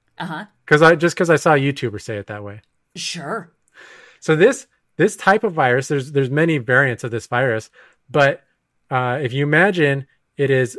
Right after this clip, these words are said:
Speaker 2: a strand of D N A encapsulated in what looks like a hexagon. It's obviously the real thing's three D, but, you know, if
Speaker 1: Sure.
Speaker 2: you take a slice of it, it's gonna look like a hexagon. And that hexagon specializes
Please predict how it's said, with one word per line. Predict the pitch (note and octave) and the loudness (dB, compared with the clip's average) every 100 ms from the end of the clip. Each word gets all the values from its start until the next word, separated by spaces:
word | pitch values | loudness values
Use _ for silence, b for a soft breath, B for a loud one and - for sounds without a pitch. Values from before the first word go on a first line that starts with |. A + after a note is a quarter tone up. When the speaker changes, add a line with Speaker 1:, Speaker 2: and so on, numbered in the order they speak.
| - | -10
Speaker 2:
a | B2+ | -10
strand | - D#3+ F3+ G#3 | -2 4 4 6
of | F#3 | 2
D | D#3 F3+ | 2 2
N | F3+ | 4
A | D3 A#2 A2+ A#2 _ _ _ _ _ _ - | 2 0 -4 -8 _ _ _ _ _ _ -8
encapsulated | C3+ B2 E3+ E3+ E3 F3 D#3 D3 | -6 -4 2 2 2 2 2 0
in | E3+ C3 B2+ | -2 -2 -2
what | C#3 | 0
looks | C#3 C#3 | 0 0
like | D3 | -4
a | G#2+ | -4
hexagon. | - D#3+ - A2+ G#2 G#2 _ _ _ _ _ _ _ _ _ E3 | -6 -8 -10 -12 -12 -14 _ _ _ _ _ _ _ _ _ -10
It's | D#3+ | -4
obviously | B3+ B3 F3 - D#3 | -2 2 0 2 -2
the | C#3 | 0
real | C3+ D3 | 2 2
thing's | C3+ A#2+ A2 | 2 -4 -6
three | - C#3+ C3 | -6 -4 -2
D, | A2 A2+ A#2 | -4 -6 -8
but, | A#2+ A#2 D3 | -8 -8 -8
you | A#2 | -8
know, | A2 | -8
if | A2 | -8
Speaker 1:
Sure. | A#2+ A2+ | -8 -8
Speaker 2:
you | - _ _ _ _ _ _ | -10 _ _ _ _ _ _
take | C#3 | -10
a | - | -8
slice | - D3 - | -2 -2 -2
of | A#2 | -6
it, | C3 | -8
it's | A#2 | -8
gonna | C#3+ C#3 | -4 -4
look | C3+ | -6
like | A#2 | -8
a | G2 | -10
hexagon. | C#3 - A2 G#2 G2+ _ b b b b b b b _ _ _ D#3+ | -12 -14 -16 -16 -18 _ b b b b b b b _ _ _ -6
And | C#3+ C#3+ C3 - | -2 -2 -4 0
that | D3+ G#3 | 2 4
hexagon | C#3+ G#3+ - D3+ B2+ | 2 -2 -4 -4 -4
specializes | A#2+ - - A3 B3 - C#3+ A2+ A2 A#2 D3+ - | -6 -12 -4 2 2 0 -4 -4 -4 -6 -8 -12